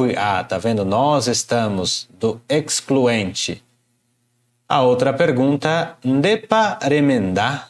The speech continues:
ndepa remendá. Você é casado ou você é casada?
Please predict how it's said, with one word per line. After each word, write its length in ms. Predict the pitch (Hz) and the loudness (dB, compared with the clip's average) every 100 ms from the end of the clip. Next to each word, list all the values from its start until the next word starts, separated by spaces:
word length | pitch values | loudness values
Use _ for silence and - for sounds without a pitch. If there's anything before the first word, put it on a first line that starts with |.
| _ - | _ -8
ndepa 680 | 110 170 - - 190 165 | -2 0 -2 -2 0 0
remendá. 840 | 135 135 123 95 87 98 147 - - _ _ _ _ _ _ _ _ _ - | 2 2 0 0 -2 -2 -2 -6 -16 _ _ _ _ _ _ _ _ _ -6
Você 420 | 127 - 202 196 | -4 0 2 2
é 60 | 143 | 0
casado 760 | - 110 87 - 143 127 104 - | 0 -2 0 0 0 0 -2 0
ou 140 | 110 | -2
você 320 | 107 107 - 151 | 0 -2 0 0
é 80 | |
casada? 760 | 131 92 85 - 135 165 98 - | 0 -6 -6 -2 0 0 -4 -10